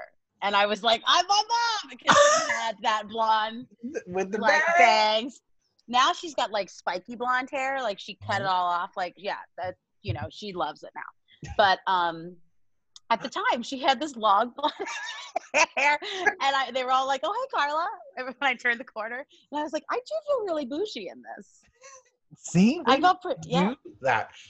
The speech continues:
Speaker 2: Okay,
Speaker 1: They do.
Speaker 2: so play, so you make it to Broadway.
Speaker 1: Uh-huh. Yep.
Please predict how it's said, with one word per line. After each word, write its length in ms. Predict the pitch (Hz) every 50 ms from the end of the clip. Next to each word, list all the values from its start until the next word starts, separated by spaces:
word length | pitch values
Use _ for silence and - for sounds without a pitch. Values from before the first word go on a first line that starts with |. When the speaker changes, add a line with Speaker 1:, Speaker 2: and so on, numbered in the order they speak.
| _ _ _ _ _ _ _ -
Speaker 2:
Okay, 200 | 180 180 185 165
Speaker 1:
They 100 | 233 240
do. 200 | 214 226 226 220 170
Speaker 2:
so 160 | 180 165 165 - _ _ _ _ _ _ - -
play, 360 | - - 190 190 180 180 180 -
so 280 | - - 185 180 175 170 165
you 160 | 165 170 170
make 200 | 180 185 185 247
it 80 | 220 -
to 60 | -
Broadway. 680 | 175 147 127 107 98 90 90 92 87 87 90 101 143 - _ _ _ _ _ _ _ _ _ _
Speaker 1:
Uh-huh. 380 | _ 214 220 - 247 185 165 - _ _ _ _ -
Yep. 140 | 190 190